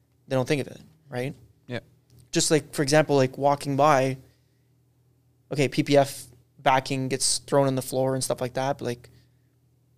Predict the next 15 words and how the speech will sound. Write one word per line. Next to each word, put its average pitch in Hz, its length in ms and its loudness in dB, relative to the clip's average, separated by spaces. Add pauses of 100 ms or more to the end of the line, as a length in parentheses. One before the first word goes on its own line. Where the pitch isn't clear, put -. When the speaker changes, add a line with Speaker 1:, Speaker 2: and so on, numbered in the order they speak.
(280)
Speaker 1:
how 143 140 0
many 147 100 4
times 156 280 2
do 120 60 -6
people 135 280 -4
walk 135 460 0
over 143 300 2
that 131 240 2
P 143 100 -6
P 143 120 -2
F 151 100 2
scraps? - 500 -8
Like, - 200 -10
why 139 140 -2
can't 139 300 -4